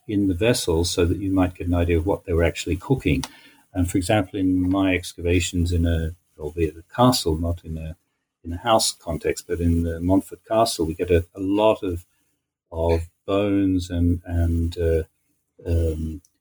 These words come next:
veget-, ve-, uh, uh, uh, of, um, surviving, uh, say, seeds and things like that, that, that give us evidence about the actual meals they were having. Um, um,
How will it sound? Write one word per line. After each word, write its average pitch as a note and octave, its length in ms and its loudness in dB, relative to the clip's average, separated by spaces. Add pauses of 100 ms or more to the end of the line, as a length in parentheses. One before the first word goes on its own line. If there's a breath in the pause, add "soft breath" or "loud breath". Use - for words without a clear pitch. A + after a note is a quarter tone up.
(140)
veget-, F2+ 300 0 (220)
ve-, G#2 300 4
uh, F#2 800 -2
uh, F2+ 280 2
uh, F2 720 0
of, D#2+ 400 -4
um, D2+ 540 -2 (480)
surviving, F2 880 0
uh, D#2+ 360 0
say, D#2+ 340 0
seeds F#2+ 640 -2
and F2 140 -6
things F2 200 -2
like F2 180 -2
that, F#2+ 320 2
that, F2+ 160 -10 (180)
that F2+ 140 -4
give G2 160 2
us F#2+ 140 -2
evidence F#2+ 400 0
about E2+ 300 0
the G2 100 -2
actual F#2 380 -2
meals F2+ 440 2
they F2 140 0
were F2 120 2
having. D#2 420 -2 (720)
Um, F#2+ 540 0 (1000)
um, G2 1000 0